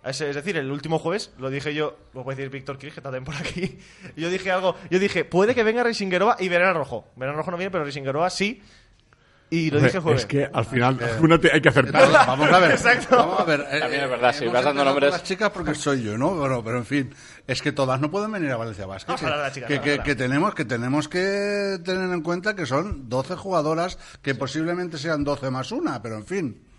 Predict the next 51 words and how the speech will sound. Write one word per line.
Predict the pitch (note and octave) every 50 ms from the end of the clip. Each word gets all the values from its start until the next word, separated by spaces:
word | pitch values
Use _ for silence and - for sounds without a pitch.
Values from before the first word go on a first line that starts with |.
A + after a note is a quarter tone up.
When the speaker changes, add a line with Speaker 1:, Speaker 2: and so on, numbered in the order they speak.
| _ - _
Speaker 4:
Incluso | - - G#2+ - - A#2+
catorce | - - - - D3+ - - A2+
podríamos | F#2 G2+ F#2+ F#2+ F#2+ F2+ -
tener. | - F#2+ F2+ F2 - _ _
Speaker 3:
No, | D#3+ E3 F#3+ F#3 C#3+ A#2+
sí, | A2 G#2 D3+ D3 C3
pero | - B2 A2+ A#2
no | B2+ C#3+ C3
creo | B2+ A#2 A#2+
que | A#2
sean | F#2 G#2+ G#2+ G2+
catorce, | G#2+ G#2 G2 A2+ G#2+ F2+ F#2+
serán | F2+ A2 A#2 A#2 A#2 A#2
Speaker 1:
No, | A2+ C#3+ F3+ F3+
Speaker 3:
doce | E3+ F#3 F#3
más | E3+ F#3 E3+ -
Speaker 1:
cato-, | - G3 D3+
Speaker 3:
una. | D#3 E3 F3
Speaker 1:
yo | F#3+
creo | F3+ B3 A#3+
que | G#3 A3
lo | G#3+
que | G3 G#3+
comen-, | F#3+ G3 F#3 E3 - - - B2+
que | - D#3+
no | E3+ F3+ F3+
sé | - A#3+
quién | - - G#3 G3+
lo | F#3+ F3
comentaba | F#3 F3+ D#3+ E3+ E3
el | E3
otro | D#3+ D#3
día, | E3 F3+
que | F3+ F3+
podía | E3 D#3+ D#3
ser | - D#3 - - _ - - - - _ _
a | - B2+
lo | C3
mejor | C3+ C#3 E3+ F3 F3
trece | - F#3 E3+ G3
más | F#3 E3+ E3 - -
una, | F#3 F3 E3+ F3 F3 - _ _ _ _ _ _ _ _ _ _
o, | - B2 B2 - _ A2+ G2+ F#2 _ _ _ - A#2+ - - - - C3
o | - C#3+ D3 D3 C#3 C#3
catorce | - C3 C3 - F3 F3 E3+ - G3 F3+
más | F3+ F3+ F3 D#3 C#3
dos, | F#3 F#3+ F#3+ G#3 -
o | - D#3
doce | D#3+ E3 F#3
más | F#3 F#3 F3 E3
dos, | F#3+ F#3+ G#3 G3+ -